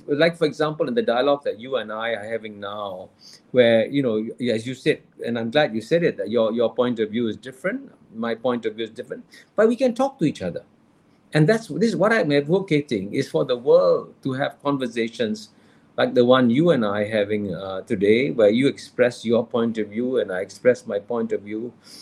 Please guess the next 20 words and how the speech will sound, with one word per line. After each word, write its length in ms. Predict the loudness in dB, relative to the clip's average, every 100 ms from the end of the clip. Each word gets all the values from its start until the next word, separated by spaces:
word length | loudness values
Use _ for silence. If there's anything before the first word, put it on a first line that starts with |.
| -20 _ 0
We 120 | 2
listen 360 | 2 4 2 4
to 100 | 2
each 200 | 2 6
other 300 | 6 8 6
with 80 | 4
mutual 380 | 2 2 2 4
respect, 540 | 2 2 -2 -4 -2
and 140 | -2
we 80 | 0
don't 220 | 0 0
dismiss 400 | -2 -4 -4 -4
each 220 | -4 0 2
other's 260 | 4 2
arguments 560 | 2 0 0 -2 -4 -2
from 400 | -2 0 -6 -6
the 120 | -12
beginning 420 | -10 -6 -6 -6
and 100 | -8
say, 300 | 0 0 0